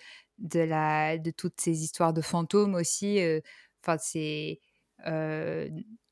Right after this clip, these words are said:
l'Écosse est réputée pour une, être un endroit où il y a, où il y a plus de, <laughs> de fantômes, quoi, où il y a plus de, de, de lieux hantés. Et, euh, et où il y a, et je pense que c'est un peu un héritage, euh, bah, justement de l'histoire, mm,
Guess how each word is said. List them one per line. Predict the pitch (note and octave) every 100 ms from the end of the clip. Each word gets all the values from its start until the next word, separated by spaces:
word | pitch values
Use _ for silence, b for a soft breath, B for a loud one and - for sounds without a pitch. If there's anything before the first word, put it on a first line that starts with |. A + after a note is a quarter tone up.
| _ _ _ _ _ _ F3
l'Écosse | E3+ F3 F3+ G#3+ G#3
est |
réputée | E3 - E3 G#3+
pour | - E3
une, | D#3 D#3 D#3 D#3 E3 E3
être | E3 -
un | D#3+
endroit | D#3+ D#3+ F#3+ G3+
où | E3
il |
y | D3
a, | C#3+
où | D3
il |
y | D3+
a |
plus | D3+ - A3+ G#3+ -
de, | D#3+ D#3 D#3+
<laughs> | F#3+ F3
de |
fantômes, | E3+ F3 F3 A#3 G3
quoi, | - E3
où |
il | E3
y |
a | E3
plus | F3+ F#3+
de, | E3 D#3 D3+
de, | D#3 D3+ D3+ - B B B B
de | F3
lieux | F3+ F#3 F#3
hantés. | - E3+ - A3+ B3 B B B _ -
Et, | F3+ F3
euh, | E3+ E3+
et | C#3 E3+
où | F3
il |
y | F3
a, | E3+ E3+ E3+ E3 E3
et | E3
je | -
pense | G3 -
que | F3
c'est | D#3+
un | E3
peu | F3
un | F3+
héritage, | F3 F3 F3 G3 F#3
euh, | E3 D#3+
bah, | D#3 D#3+
justement | D#3+ - F#3 F#3+ G3
de | E3
l'histoire, | D#3 D#3 - F#3+ F3+
mm, | D#3+